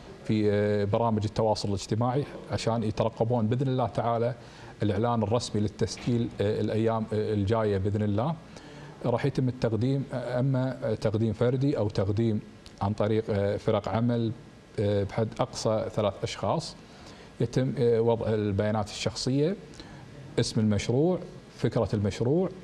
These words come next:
التحدي أو المشكلة، شرح الفكرة و-، والحل بشكل مختصر. ما بعد ذلك إن شاء الله راح نفرز هذه المشاركات، راح نختار أفضل، آه، عشرين مشاركة ال-، بناء على أهميتها،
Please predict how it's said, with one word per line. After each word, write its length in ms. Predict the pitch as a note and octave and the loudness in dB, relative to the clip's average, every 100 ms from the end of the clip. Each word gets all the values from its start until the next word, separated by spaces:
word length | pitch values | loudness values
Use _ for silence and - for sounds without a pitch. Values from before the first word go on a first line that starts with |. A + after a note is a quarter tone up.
| - | -6
التحدي 720 | - - - A#2+ A2 G#2 A#2 | -4 -4 -2 0 2 0 0
أو 160 | G#2 | 0
المشكلة، 600 | G2+ B2 - - E3+ F3+ F#3+ - - - - - | 2 0 -2 -2 0 0 -2 -10 -18 -20 -20 -12
شرح 340 | - F#3 E3 - | 2 2 2 -2
الفكرة 580 | C3 C3+ C#3+ C#3+ D3 C#3+ | -2 0 2 2 2 0
و-، 20 | A#2+ | -2
والحل 640 | D3 D3+ A#2+ - - C3 | 0 2 2 2 2 2
بشكل 500 | C3+ A#2 - B2 - | 0 -2 -2 -2 0
مختصر. 480 | G#2+ - F#2+ - - - - - - - - - | -2 -2 -4 -4 -8 -10 -20 -20 -20 -20 -8 0
ما 80 | C#3+ | 2
بعد 320 | E3 D3+ D3 | 2 2 4
ذلك 280 | D#3+ D#3+ C#3 | 4 2 0
إن 60 | |
شاء 180 | A#2+ C3+ | 0 0
الله 140 | B2+ | 2
راح 180 | A#2+ G2 | 0 0
نفرز 380 | C#3 - A#2 F#2+ | -2 0 0 0
هذه 220 | A#2+ A2+ | 0 0
المشاركات، 840 | A2 G#2+ - A2 G2 - B2 E3 D3+ | 0 0 0 0 -2 -2 -2 -2 -2
راح 160 | A2 | -4
نختار 420 | A#2+ - - A#2 - - - - - - | -4 -4 -2 -2 -2 -10 -18 -18 -20 -2
أفضل، 460 | C3 - B2+ C3 C3 A#2 | -2 0 2 2 2 2
آه، 240 | A2 G#2 | 2 2
عشرين 320 | G#2 B2 A#2 | -2 0 2
مشاركة 580 | G#2 - B2 D#3 C#3+ F3 | 0 2 0 0 0 0
ال-، 600 | F3 - A#2 A#2+ B2 G#2+ | 0 0 -2 -2 -4 -2
بناء 340 | G#2+ B2 A2+ | 0 2 2
على 140 | G#2+ A2 | 0 0
أهميتها، 800 | A#2 - A2+ A#2+ C#3+ - D3+ | 0 0 0 0 0 -2 -2